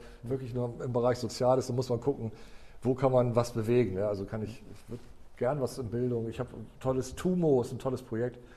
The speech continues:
kannst du mal googeln, da geht's darum, wirklich junge Menschen, Schüler in, an Technologie heranzuführen und so, sowas, das kann ich mir gut vorstellen.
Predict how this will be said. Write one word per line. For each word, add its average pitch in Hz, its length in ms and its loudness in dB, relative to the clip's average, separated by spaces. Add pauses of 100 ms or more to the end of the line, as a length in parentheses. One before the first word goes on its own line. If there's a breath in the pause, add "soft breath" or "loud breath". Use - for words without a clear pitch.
(260 loud breath)
kannst - 220 -6
du 120 40 -6
mal 113 140 0
googeln, 117 520 0
da 104 100 0
geht's 110 280 -6
darum, 107 220 -2
wirklich 107 260 -8
junge 123 240 0
Menschen, 113 760 -6
Schüler 120 600 2
in, 107 160 -6 (520 soft breath)
an 120 220 -2
Technologie 123 500 0
heranzuführen 110 680 -2
und 98 80 -8
so, 101 140 -4
sowas, 107 580 -2 (320)
das - 120 -16
kann 113 120 -2
ich 98 60 -6
mir 95 80 -6
gut 90 100 -8
vorstellen. - 320 -18